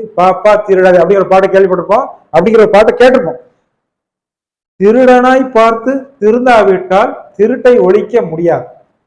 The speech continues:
நீ குடிக்கிறவனாட்டு பார்த்து நீ நிறுத்தினாதான் அவன் குடியை நிறுத்த முடியும். ஒருத்தன் கோட்டரை போட்டுட்டு வந்தா அவன்கிட்ட நல்ல மாதிரியும் பேசவே மாட்டான், ஒதுங்கி போயிடுவான். அப்போ அவனுடைய மானம், மரியாதை, கௌரவம் எல்லாமே அங்க போயிருது. ஒருத்தன் நல்ல ரிச்சா இருக்கணும் அப்படின்னா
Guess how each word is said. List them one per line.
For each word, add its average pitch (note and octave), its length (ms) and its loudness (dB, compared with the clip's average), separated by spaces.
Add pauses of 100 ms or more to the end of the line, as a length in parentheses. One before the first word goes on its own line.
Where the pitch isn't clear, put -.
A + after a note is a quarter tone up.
(340)
நீ D3 200 -10
குடிக்கிறவனாட்டு C4+ 840 2
பார்த்து A#3 240 2
நீ A3+ 200 2
நிறுத்தினாதான் G#3+ 640 2
அவன் G3 220 2
குடியை G3 220 2
நிறுத்த F3+ 200 -6
முடியும். C#3+ 260 -14 (380)
ஒருத்தன் G#3+ 600 0
கோட்டரை A#3+ 300 2
போட்டுட்டு B3 320 0
வந்தா F#3+ 380 0 (1080)
அவன்கிட்ட C4 360 0
நல்ல A3+ 240 4
மாதிரியும் B3+ 280 2
பேசவே A#3+ 260 4
மாட்டான், G#3+ 220 2
ஒதுங்கி A3+ 180 2
போயிடுவான். G3 320 -4 (220)
அப்போ G3+ 320 0
அவனுடைய G#3+ 360 2
மானம், G3+ 480 0
மரியாதை, G3 500 2 (400)
கௌரவம் A3 460 4
எல்லாமே G#3 380 2 (200)
அங்க F#3 160 -8
போயிருது. F#3 340 2 (640)
ஒருத்தன் G3 380 2
நல்ல A3+ 300 2
ரிச்சா A#3+ 320 2
இருக்கணும் B3 340 4
அப்படின்னா F3+ 340 0